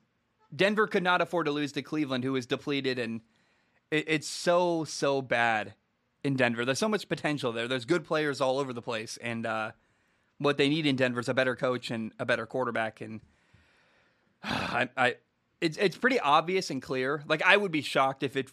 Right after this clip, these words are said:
Vic Fangio kept his job. I don't know why you would fire him midseason. I think all that does is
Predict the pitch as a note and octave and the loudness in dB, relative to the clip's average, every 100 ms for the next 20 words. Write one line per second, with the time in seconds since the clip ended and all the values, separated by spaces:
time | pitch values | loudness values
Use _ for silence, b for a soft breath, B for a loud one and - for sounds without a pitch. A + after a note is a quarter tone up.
0 | - C#3+ D3 C3 C3 C3 B2 C3+ B2 B2+ | -2 -2 0 -2 -2 0 0 -2 -4 -4
1 | - B2+ - G3 A3 G3 E3 D#3+ C#3+ B2 | 0 2 4 4 4 4 4 4 2 2
2 | C3 B2+ C3 A#2+ A#2+ C3 B2 C3+ C3 C3+ | 2 4 2 0 -2 -4 -2 0 0 2
3 | C3 B2+ A#2+ B2 B2 A2 A#2+ A#2 | 2 0 0 2 2 0 -6 -8